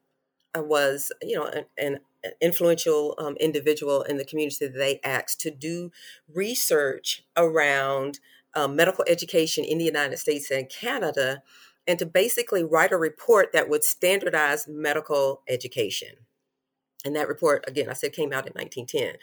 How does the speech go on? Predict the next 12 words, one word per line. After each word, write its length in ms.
And 400
so 500
it 300
codified 1040
one 360
thing 440
that 160
s-, 340
stands 460
out, 340
um, 240
significantly 880